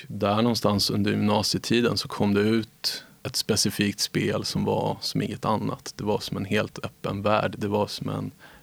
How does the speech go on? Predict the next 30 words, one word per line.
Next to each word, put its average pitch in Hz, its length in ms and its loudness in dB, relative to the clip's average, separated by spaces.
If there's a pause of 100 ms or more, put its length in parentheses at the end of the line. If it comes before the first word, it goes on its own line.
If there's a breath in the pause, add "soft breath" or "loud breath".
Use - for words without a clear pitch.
ett - 180 -4
parallellt 104 640 2
universum 104 720 -2
och 101 80 -4
det 104 380 0 (140)
klev 104 320 -2
jag 104 140 2
in 110 240 2
i 101 220 0 (960 loud breath)
helt 95 400 0
och 90 60 2
hållet. 98 680 0 (180)
Där, 101 720 2 (500)
där 104 240 2
skulle 101 260 2
jag 101 120 2
säga 98 360 4
att - 420 -4
istället 101 500 0
för - 140 -2
att - 360 -4
det 107 80 -4
var 101 380 2
en 98 120 -2
tillflykt 104 880 -2
och 98 800 -2
någon - 260 -6
form - 200 -6
av - 200 -6
hobby 101 600 -2